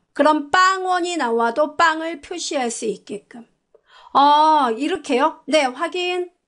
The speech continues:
이렇게 나오는 거예요. 아,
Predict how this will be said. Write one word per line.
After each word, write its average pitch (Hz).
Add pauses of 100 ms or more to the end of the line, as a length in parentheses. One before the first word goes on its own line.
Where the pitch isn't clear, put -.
(340)
이렇게 403
나오는 214
거예요. 240 (1160)
아, 269